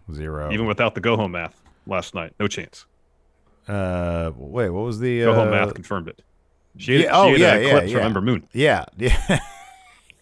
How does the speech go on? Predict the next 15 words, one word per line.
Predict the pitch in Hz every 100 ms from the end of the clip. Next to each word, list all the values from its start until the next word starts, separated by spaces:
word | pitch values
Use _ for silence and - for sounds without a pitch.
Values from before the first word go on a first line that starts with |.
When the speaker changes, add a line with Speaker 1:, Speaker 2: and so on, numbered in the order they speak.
| 135 -
Speaker 1:
Yeah, | 147 147
she | - 123
ate | 156 98 76
basically, | 104 180 113 76 90 82
too. | - 147 160
It | 78
was | 76
great. | 71 85 127 76 - _ - - -
Speaker 2:
Yeah. | 85 - -
Speaker 1:
That, | 117 127
that | 113 120
counter | - 127 151 110
from | - 101
her | 85
finish, | - 123 92 - -